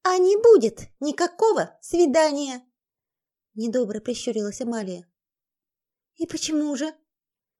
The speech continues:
Сердце девушки вдруг сжалось в комочек от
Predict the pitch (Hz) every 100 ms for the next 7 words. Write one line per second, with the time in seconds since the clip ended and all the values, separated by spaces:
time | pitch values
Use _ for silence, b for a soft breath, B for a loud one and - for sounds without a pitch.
0 | _ _ _ _ _ - 269 311 - 240
1 | 202 269 262 240 214 185 202 180 160 311
2 | 311 285 277 - 220 226 226 226 - 214
3 | -